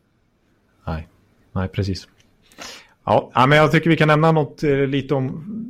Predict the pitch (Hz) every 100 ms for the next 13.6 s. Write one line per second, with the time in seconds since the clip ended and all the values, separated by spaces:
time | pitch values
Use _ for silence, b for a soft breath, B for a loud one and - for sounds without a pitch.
0 | - - 143 156 156 143 139 135 139 143
1 | 170 160 131 131 156 127 131 143 151 160
2 | 156 135 131 127 123 120 117 113 113 110
3 | 104 - 127 117 117 110 110 110 120 123
4 | - - - - - 110 110 107 - 110
5 | 101 98 104 123 117 117 104 - - 117
6 | 110 104 - 110 110 107 107 - _ _
7 | _ - 113 117 - - 127 120 123 113
8 | 110 - - 117 147 101 131 - 180 107
9 | 101 101 - 95 90 90 - b b b
10 | b b - 131 143 135 123 117 101 -
11 | 135 139 135 127 120 117 113 151 170 165
12 | 127 107 110 107 104 104 - - 113 98
13 | 156 139 113 92 165